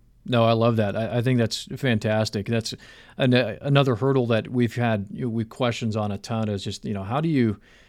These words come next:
how do you train people? How do you onboard facilities and get people in and, and start actually running and operating the facility? You know, you've got this model, like, how do, how do you go about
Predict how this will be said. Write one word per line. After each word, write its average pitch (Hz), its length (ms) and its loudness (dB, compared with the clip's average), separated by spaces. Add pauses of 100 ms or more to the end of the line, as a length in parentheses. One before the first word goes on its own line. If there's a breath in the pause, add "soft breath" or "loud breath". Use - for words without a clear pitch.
(160 soft breath)
how 156 100 0
do 151 60 2
you 123 100 4
train 139 420 -2
people? 139 320 0
How 131 80 0
do 143 80 0
you 127 120 4
onboard 127 420 2
facilities 120 580 0
and 104 100 0
get 104 140 0
people 110 300 -2
in 113 380 2
and, 92 260 -6
and 101 240 -4
start 123 260 -2
actually 113 440 -2
running 110 420 0
and 107 100 2
operating 110 380 0
the 104 80 0
facility? 120 460 -2
You 107 100 0
know, 110 60 0
you've 110 180 0
got 120 160 2
this 110 180 -8
model, 110 460 0
like, 98 180 -4
how 117 240 -2
do, 104 140 -8
how 120 80 -6
do 147 80 -4
you 131 40 -4
go 117 120 2
about 113 260 -2